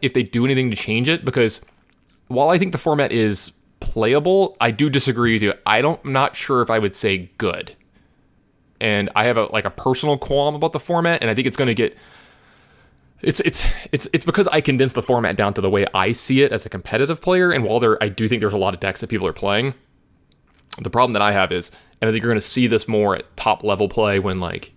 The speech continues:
you're, you're one hundred percent ince-, incentivized to win as much as possible. So, like, say at, like, the Pro Tour,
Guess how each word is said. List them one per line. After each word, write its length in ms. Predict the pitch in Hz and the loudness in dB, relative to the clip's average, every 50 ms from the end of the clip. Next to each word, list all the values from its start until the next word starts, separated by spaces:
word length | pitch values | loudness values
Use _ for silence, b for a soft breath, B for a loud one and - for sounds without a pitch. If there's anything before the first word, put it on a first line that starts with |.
| _ | _
you're, 180 | - 107 101 - - - - - _ - | -4 -4 -4 -4 -4 -10 -16 -12 _ -2
you're 160 | 127 117 107 | 0 2 2
one 160 | 113 110 101 | 2 2 0
hundred 160 | - 107 113 | 0 -2 -2
percent 200 | 101 - 123 - | -2 -2 -4 -4
ince-, 180 | 101 98 - 113 | -4 -4 -4 -4
incentivized 580 | - - 104 - 113 104 98 98 95 95 - | -4 -4 -2 0 0 0 2 2 0 0 0
to 80 | - 101 | -2 -2
win 200 | 95 95 95 98 | -2 0 0 -2
as 120 | 95 90 | -2 -2
much 180 | 95 92 - - | -4 -4 -4 -6
as 40 | - | -8
possible. 500 | - - 87 85 - - 123 127 123 117 | -8 -6 -4 -4 -4 -4 -2 -2 -2 0
So, 160 | - 110 98 | 0 -2 -2
like, 120 | 92 87 | -2 -2
say 160 | - - 90 90 | -2 -2 -2 -2
at, 100 | 87 87 | -4 -6
like, 100 | 87 - | -8 -10
the 80 | - - | -10 -6
Pro 220 | - 113 95 95 | -2 -2 -2 0
Tour, 280 | - 135 147 156 160 | 2 2 2 2 0